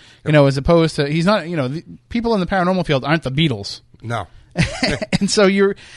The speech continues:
Speaker 1: you know, you're able to, to, to kind of approach these people. And I think anybody that goes and has the opportunity to interact with these people realize that that's how they are. They're, they're there to kinda help.
Speaker 2: They're down
Speaker 1: And
Speaker 2: to earth people.
Speaker 1: and what they expect is that now that you've become somebody who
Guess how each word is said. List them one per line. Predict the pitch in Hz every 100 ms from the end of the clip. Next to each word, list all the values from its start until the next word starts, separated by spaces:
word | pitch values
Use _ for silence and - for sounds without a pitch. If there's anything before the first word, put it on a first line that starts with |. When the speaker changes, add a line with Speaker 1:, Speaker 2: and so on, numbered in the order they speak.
| -
Speaker 1:
you | 208
know, | 202
you're | 202 208
able | 233 208
to, | 196 170 156
to, | 165 151 151
to | 165
kind | 156 180
of | 165
approach | 143 131 214 -
these | 147
people. | 143 131
And | 147
I | 156
think | 208 175
anybody | 208 226 202
that | 175 156
goes | 165 190 190 147
and | 139
has | 151
the | 139
opportunity | 143 139 165 156 143
to | 131
interact | 143 135 151 175
with | 139
these | 131
people | - 123 123 113 - - - _
realize | 147 190 208 139 120 127 123
that | 127 123 123 _
that's | 131 135 135 - -
how | - 120
they | 117
are. | 143 196 110
They're, | 123 127
they're | 131 143
there | 139 156
to | 165
kinda | - 151 135
help. | 120 165 180 - _
Speaker 2:
They're | 120
down | 120 131 143
Speaker 1:
And |
Speaker 2:
to | 139
earth | 127 147 -
people. | 185 - - - -
Speaker 1:
and | 170 160
what | 170 160
they | 151
expect | 139 - 254 -
is | 160
that | 147 143
now | 143 139 139
that | 139 127
you've | 147 180 156
become | 156 156 143
somebody | 143 139 139 135
who | 143 139 135